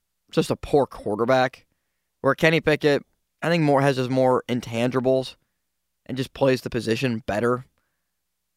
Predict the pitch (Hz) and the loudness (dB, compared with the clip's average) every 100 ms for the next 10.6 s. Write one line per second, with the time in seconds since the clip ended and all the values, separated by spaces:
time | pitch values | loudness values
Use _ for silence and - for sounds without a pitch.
0 | _ 156 165 139 127 135 139 127 135 120 | _ 0 2 2 2 2 2 0 0 0
1 | 117 120 - 104 117 123 120 123 127 123 | 2 -2 0 -4 -2 -2 0 2 2 0
2 | - 113 107 _ _ _ - - - 120 | -2 -4 -4 _ _ _ -16 -12 -8 -6
3 | 110 104 - 120 110 110 110 104 104 107 | -4 -4 -4 -2 0 0 -2 -4 -2 0
4 | 110 110 107 - 110 110 107 - _ _ | 0 -2 -6 -4 -6 -4 -6 -8 _ _
5 | _ _ _ _ - 117 107 110 113 104 | _ _ _ _ -10 -6 -6 -2 -2 0
6 | 123 117 113 101 95 _ _ _ - - | 0 0 0 -2 -4 _ _ _ -10 -2
7 | 131 123 120 123 92 107 110 113 139 170 | 2 2 2 -2 -4 -2 -2 -2 -4 -4
8 | 220 220 220 226 247 - 165 160 202 170 | -4 -4 -4 -4 -4 0 2 2 4 2
9 | - 160 - 165 180 156 151 151 175 165 | 2 -2 0 0 2 0 2 2 2 0
10 | 156 - - 139 123 | -2 -4 -2 -2 -4